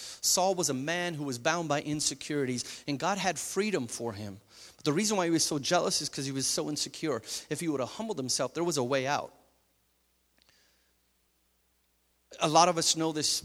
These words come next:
this story. Some of you don't, but there's another part, uh, early on, uh, just around the time where Saul's gonna become king, and it says that he walks by these, these, this group of prophets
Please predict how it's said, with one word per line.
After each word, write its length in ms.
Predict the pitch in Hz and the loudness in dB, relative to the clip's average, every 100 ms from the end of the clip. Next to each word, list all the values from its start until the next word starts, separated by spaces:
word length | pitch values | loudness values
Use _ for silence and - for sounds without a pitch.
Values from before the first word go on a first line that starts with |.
| - | -10
this 180 | 143 139 | -6 0
story. 560 | - - 151 143 156 170 | 0 2 2 2 2 -2
Some 200 | - 175 | -2 -2
of 100 | 175 | -2
you 120 | 143 | 0
don't, 260 | 139 147 156 | 0 0 2
but 220 | 143 - - - - _ | 2 2 -6 -20 -20 _
there's 240 | 151 165 151 | 0 2 2
another 300 | 160 185 175 | 0 0 -4
part, 560 | - 202 185 151 - - | -2 2 4 4 -2 0
uh, 140 | 151 131 | -2 2
early 320 | 185 202 214 196 | 6 6 8 6
on, 480 | 190 190 143 143 - - - - | 6 4 2 -4 -10 -20 -20 0
uh, 160 | 139 | 0
just 420 | 135 120 180 180 196 | 2 2 4 4 4
around 200 | 190 185 | 2 2
the 80 | |
time 400 | 165 - 202 170 | 0 0 0 0
where 120 | 143 139 | 2 4
Saul's 320 | - 180 185 | 4 4 2
gonna 140 | 175 | 0
become 360 | 165 156 170 156 - _ 143 _ - | -2 -2 -4 -6 -10 _ -20 _ -4
king, 380 | - 233 160 123 - - | 0 2 0 -4 -10 -8
and 80 | - | -4
it 60 | 165 | 4
says 300 | - 214 156 | 6 6 2
that 100 | 156 | -2
he 60 | |
walks 400 | 139 143 208 220 | 0 6 6 6
by 240 | - 202 196 | 4 6 4
these, 260 | 165 147 - - _ | 2 0 -2 -10 _
these, 200 | 151 143 - | -4 -4 -4
this 160 | 147 | -4
group 300 | 143 160 202 | -4 0 0
of 100 | 143 | 0
prophets 600 | - 170 - - - - | -2 -4 -2 -6 0 0